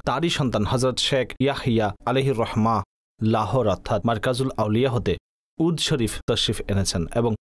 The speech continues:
তারই বংশ হতে এখানে হযরত চেরাগ আলী দেহলভী রহমতুল্লাহ তাআলা আলাইহি জন্মগ্রহণ করেন। এবং মনে রাখবেন, তার বংশ পরম্পরা হযরত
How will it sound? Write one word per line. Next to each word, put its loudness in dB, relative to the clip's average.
তারই 0
বংশ 0
হতে 0
এখানে 0
হযরত 0
চেরাগ 0
আলী 2
দেহলভী 2
রহমতুল্লাহ 2
তাআলা 2
আলাইহি 2
জন্মগ্রহণ -2
করেন। -4
এবং 0
মনে 2
রাখবেন, -2
তার -2
বংশ 0
পরম্পরা 0
হযরত 0